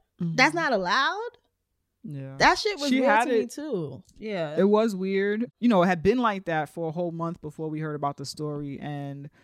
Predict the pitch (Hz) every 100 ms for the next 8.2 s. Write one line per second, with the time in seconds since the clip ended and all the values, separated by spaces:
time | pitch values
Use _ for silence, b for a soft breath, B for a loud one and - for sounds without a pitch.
0 | b 165 175 202 185 196 233 214 196 175
1 | 170 165 151 143 147 147 - 170 170 156
2 | - 139 156 180 165 170 - 175 160 143
3 | 147 165 277 285 - - 160 160 - 160
4 | 175 165 156 156 160 151 151 160 156 156
5 | 151 127 135 160 147 - 151 143 143 143
6 | 143 147 143 123 135 143 156 147 131 131
7 | - 151 175 175 170 - 123 123 - 185
8 | 175 151